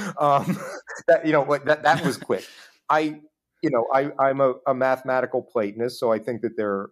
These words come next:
Speaker 1: there are mathematical truths that are independent of physical reality. You know, physics,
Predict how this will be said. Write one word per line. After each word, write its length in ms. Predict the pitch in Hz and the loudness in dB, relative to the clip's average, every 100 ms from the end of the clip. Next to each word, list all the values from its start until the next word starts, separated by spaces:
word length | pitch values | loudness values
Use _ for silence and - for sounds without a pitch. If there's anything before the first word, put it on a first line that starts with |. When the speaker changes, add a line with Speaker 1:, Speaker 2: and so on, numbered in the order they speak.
| _ | _
Speaker 1:
there 220 | 110 104 | -2 0
are 280 | 95 95 95 | 0 -4 -6
mathematical 680 | 110 110 104 117 113 117 117 - | -4 -4 -2 -2 -2 -2 -8 -8
truths 340 | 120 113 107 | -4 -4 -4
that 100 | 107 | -6
are 100 | 104 | -6
independent 640 | 107 101 - 113 113 101 | -6 -8 -6 -4 -4 -8
of 140 | 104 92 | -10 -8
physical 440 | 123 104 98 98 | -8 -8 -8 -8
reality. 680 | 92 92 98 135 120 78 104 | -6 -4 -4 -4 -6 -10 -20
You 80 | 107 | -10
know, 220 | 98 95 104 | -6 -6 -6
physics, 480 | 135 123 127 - - | -6 -4 -6 -10 -20